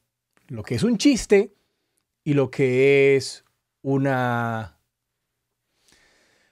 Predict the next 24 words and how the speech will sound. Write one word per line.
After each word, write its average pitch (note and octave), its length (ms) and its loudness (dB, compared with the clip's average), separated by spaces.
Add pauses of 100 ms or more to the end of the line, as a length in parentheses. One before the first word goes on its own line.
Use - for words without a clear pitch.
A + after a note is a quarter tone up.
lo C#3+ 80 -6
que C3+ 80 -6
son F#3 180 0
palabras E3 320 0
no D3+ 80 -4
solamente D3+ 420 -2
indecentes, C#3+ 760 -2
irrespetuosas B2 920 -4 (460)
y C3 200 -4
que A#2 680 -4 (640)
causan E3 520 -2
dolor B2+ 460 0 (680)
en B2+ 100 -2
una C#3 180 0
comunidad, B2 340 -2
y A#2 60 -4
me A#2+ 80 -4
refiero B2+ 300 -2
a - 20 0
la A#2 80 0
do-, A#2 120 -6
a B2+ 120 -4
la A#2 100 -2
comunidad C3+ 380 -2